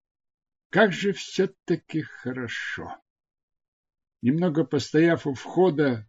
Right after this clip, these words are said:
я зашёл в магазин и набрал в корзину закусок. Очереди в час ночи не было, поэтому я свободно прошёл на кассу и оплатил покупку.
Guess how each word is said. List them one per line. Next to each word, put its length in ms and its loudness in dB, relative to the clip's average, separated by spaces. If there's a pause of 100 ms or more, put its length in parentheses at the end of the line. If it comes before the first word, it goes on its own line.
(140)
я 160 4
зашёл 440 0
в 40 2
магазин 680 2
и 80 0
набрал 480 0
в 160 -20
корзину 600 2
закусок. 1000 -6 (400)
Очереди 640 4
в 80 0
час 340 2
ночи 460 0
не 380 4
было, 460 2
поэтому 840 2
я 200 2
свободно 640 0
прошёл 420 -2
на 140 4
кассу 560 -2
и 240 -2
оплатил 580 -4
покупку. 680 -8